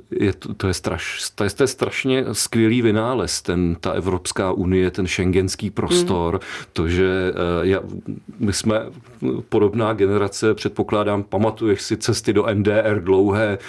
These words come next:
Speaker 1: eh, dlouhé šňůry na hranicích, protivní pohraničníci. Dneska člověk sedne do auta, teda s výjimkou té praštěný doby, č-, eh, člověk sedne do auta a prostě dojede si, co ho zajímá. To je, to je přece super a bylo by škoda to nevyužít.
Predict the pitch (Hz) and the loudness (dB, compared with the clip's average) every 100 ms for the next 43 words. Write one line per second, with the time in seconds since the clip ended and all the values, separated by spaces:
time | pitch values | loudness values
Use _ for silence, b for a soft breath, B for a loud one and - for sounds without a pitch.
0 | B B 104 98 95 92 95 98 101 101 | B B 0 2 2 2 4 4 6 2
1 | 101 98 92 - - 110 107 107 104 95 | 0 0 -2 -2 2 4 6 6 4 2
2 | 101 95 101 - 113 - 101 98 98 101 | 0 -2 -4 -4 -6 -2 -2 0 0 2
3 | 98 92 95 95 87 - 95 95 98 92 | 2 0 0 -2 -4 -2 -2 2 2 2
4 | B B B 92 87 - 95 - - 90 | B B B -4 -4 -4 -6 -4 -2 0
5 | 82 - 87 90 85 85 82 90 - 90 | 0 -2 -2 0 0 0 2 2 0 -4
6 | 87 - 92 87 85 82 87 90 87 - | -2 -2 -2 -2 -2 -2 0 -2 -2 -4
7 | 92 90 - 92 90 85 78 90 - B | -4 -4 -2 0 2 2 2 -2 -4 B
8 | B B 98 92 - 104 90 95 - - | B B -2 -2 0 4 4 4 0 -4
9 | 87 92 87 90 92 113 101 - - - | 0 2 2 2 0 -2 -4 -6 -6 -2
10 | 92 95 95 92 - 107 - 95 101 90 | 2 4 4 2 0 -4 -4 0 0 2
11 | 95 104 107 92 - 90 87 87 - 101 | 2 2 0 -2 -2 0 0 -2 -4 -4
12 | 82 87 - - 95 - 107 - 95 92 | -2 -4 -6 -6 -6 -8 -6 -2 -2 0
13 | 90 82 - - 92 85 98 90 87 90 | 0 -2 -4 -6 -4 -2 0 0 2 2
14 | 90 90 90 | 0 -2 -6